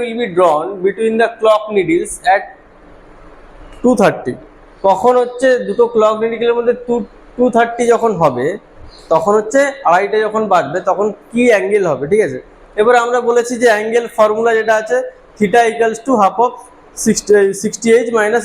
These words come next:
eleven M। ঠিক আছে, এবারে তোমার ফর্মুলা লাগাতে পারো। ফর্মুলা লাগানো হচ্ছে, আমি বললাম, যেটা দেখালাম, যে যদি দুটো ইন্ডিভিজুয়াল নাম্বারের মধ্যে যদি আমরা অ্যাঙ্গেল দেখি, তাহলে সেটা অনেক ফাস্ট হয়ে যাবে। এবারে টু থার্টি, টু থার্টি মানে আমরা এখানে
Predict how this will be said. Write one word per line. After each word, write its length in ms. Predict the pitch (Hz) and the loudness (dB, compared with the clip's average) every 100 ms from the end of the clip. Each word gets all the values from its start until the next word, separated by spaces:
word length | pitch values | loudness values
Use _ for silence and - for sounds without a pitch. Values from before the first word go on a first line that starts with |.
| 214 | 0
eleven 240 | 185 160 120 | 0 -2 -4
M। 20 | 131 | -6
ঠিক 100 | 220 208 | -2 -2
আছে, 100 | - - - - | -4 -16 -20 -6
এবারে 140 | 185 214 | 2 4
তোমার 160 | 226 220 | 4 2
ফর্মুলা 280 | 220 233 247 | 0 2 0
লাগাতে 200 | 247 240 240 | 0 -2 -2
পারো। 120 | 247 240 | -4 0
ফর্মুলা 300 | 220 214 240 226 | 0 2 0 2
লাগানো 200 | 226 240 | 0 -4
হচ্ছে, 140 | 233 247 | -2 0
আমি 100 | 233 226 | 0 0
বললাম, 180 | 240 240 226 | 0 0 0
যেটা 140 | 226 202 | -2 0
দেখালাম, 300 | 202 226 247 240 | 0 2 0 0
যে 60 | 254 254 - - 202 | -2 -2 -6 -6 -2
যদি 160 | 202 233 233 | 0 0 -2
দুটো 180 | 226 254 233 | 0 2 2
ইন্ডিভিজুয়াল 640 | 220 233 247 220 247 262 262 254 - - _ - 196 | -2 -2 -2 -2 2 2 2 -4 -12 -20 _ 0 0
নাম্বারের 360 | 220 240 247 247 | 2 2 2 0
মধ্যে 160 | 240 254 | 0 0
যদি 100 | 254 247 | 0 0
আমরা 140 | 240 | 0
অ্যাঙ্গেল 280 | 220 233 254 220 | -2 -2 -2 -2
দেখি, 160 | 208 226 | -4 0
তাহলে 160 | 226 226 233 | 2 2 0
সেটা 140 | 247 220 | 0 2
অনেক 140 | 247 262 - | -2 -4 -2
ফাস্ট 260 | 220 220 - | 2 2 0
হয়ে 120 | 190 151 | -2 0
যাবে। 120 | 143 | -2
এবারে 160 | 175 202 - | -4 -4 -2
টু 80 | 285 285 247 | 0 2 2
থার্টি, 360 | 339 - 302 - - - - - - | 2 0 -4 -6 -14 -20 -20 -20 -2
টু 80 | 269 269 262 | 2 2 4
থার্টি 300 | 254 254 269 | 2 2 0
মানে 120 | 262 254 | 2 0
আমরা 120 | 254 254 | 0 0
এখানে 160 | 247 | 0